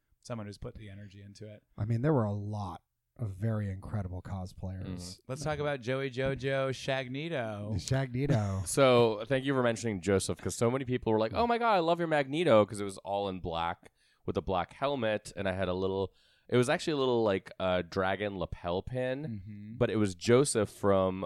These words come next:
Speaker 3: uh, the Scarlet Witch series that we're currently reviewing on podcast.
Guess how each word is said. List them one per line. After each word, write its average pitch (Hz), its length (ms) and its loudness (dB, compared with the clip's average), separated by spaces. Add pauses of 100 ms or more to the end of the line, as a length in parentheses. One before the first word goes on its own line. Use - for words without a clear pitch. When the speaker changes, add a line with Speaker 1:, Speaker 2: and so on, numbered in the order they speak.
Speaker 3:
uh, 87 880 -2
the 90 80 -10
Scarlet 101 360 -2
Witch 104 180 -2
series 87 360 -4
that 85 100 -6
we're 80 140 -6
currently 85 360 -6
reviewing 85 400 -2
on 80 100 -8
podcast. 92 600 -6